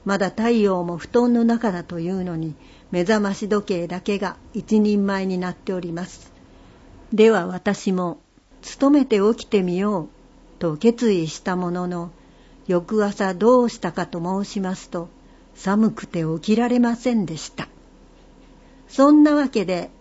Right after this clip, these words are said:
私はこう思うのです。冬は勤めてほどほどに、時には二度寝もまた一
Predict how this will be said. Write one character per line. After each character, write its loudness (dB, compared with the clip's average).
私 -2
は 0
こ 2
う 0
思 0
う -6
の -8
で -10
す。 -18
冬 6
は 2
勤 -4
め 0
て -6
ほ -2
ど 2
ほ -6
ど -6
に、 -6
時 2
に 4
は -2
二 -2
度 2
寝 0
も -2
ま -6
た 0
一 -6